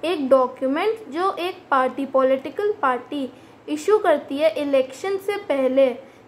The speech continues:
जिसमें सारी पॉल-, party की policies और programs लिखे होते हैं future के लिए, उसको बोला जाता है election manifesto। एक बार फिर से हम इले-, election manifesto करते हैं।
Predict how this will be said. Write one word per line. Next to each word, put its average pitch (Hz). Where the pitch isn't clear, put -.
जिसमें 339
सारी 294
पॉल-, 311
party 269
की 359
policies 277
और 359
programs 277
लिखे 269
होते 247
हैं 370
future 359
के 294
लिए, 233
उसको 403
बोला 302
जाता 262
है 330
election 359
manifesto। 233
एक 247
बार 269
फिर 269
से 269
हम 294
इले-, 277
election 269
manifesto 269
करते 269
हैं। 415